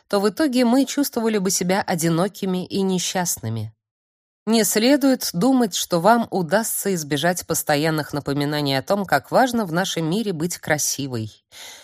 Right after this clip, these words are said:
Но это всего лишь нереалистичные ожидания. Вы же наверняка хотите и дальше смотреть сериалы и фильмы для развлечения и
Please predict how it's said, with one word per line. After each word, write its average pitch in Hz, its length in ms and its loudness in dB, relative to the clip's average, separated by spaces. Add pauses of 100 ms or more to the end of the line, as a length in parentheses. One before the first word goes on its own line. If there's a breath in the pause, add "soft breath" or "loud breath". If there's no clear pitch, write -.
(120 loud breath)
Но 226 100 4
это 240 160 2
всего 214 280 2
лишь 220 360 0
нереалистичные 170 920 0
ожидания. 156 640 -4 (520)
Вы 160 160 -4
же 156 100 -2
наверняка 143 640 -2
хотите 156 480 -4
и 139 80 -2
дальше 175 420 -2
смотреть 143 460 -4
сериалы 131 480 0
и 127 80 -4
фильмы 151 460 -4
для 139 180 -2
развлечения 147 720 -4
и 165 200 -6